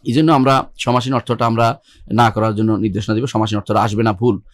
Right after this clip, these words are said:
অনুরূপভাবে কেউ অধিষ্ঠিত করেন, এটা তো মোটেই অর্থ নয়। অধিষ্ঠিত অর্থ হলো ইস্তাওলা, এটাও শুদ্ধ নয়।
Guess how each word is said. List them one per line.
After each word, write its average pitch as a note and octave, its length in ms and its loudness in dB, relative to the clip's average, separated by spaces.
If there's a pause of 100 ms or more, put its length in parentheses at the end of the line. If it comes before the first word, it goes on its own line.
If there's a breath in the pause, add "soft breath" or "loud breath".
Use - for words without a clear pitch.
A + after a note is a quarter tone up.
(140 soft breath)
অনুরূপভাবে E3+ 440 2
কেউ E3 240 2
অধিষ্ঠিত D3+ 360 2
করেন, B2+ 180 0
এটা C3+ 80 -2
তো D#3 60 2
মোটেই B2 260 2
অর্থ B2 200 0
নয়। G#2 140 0
অধিষ্ঠিত B2 320 -2
অর্থ C3+ 200 0
হলো D3+ 120 -2
ইস্তাওলা, A#2 420 2
এটাও C#3 220 2
শুদ্ধ A#2 220 -4
নয়। G2 180 0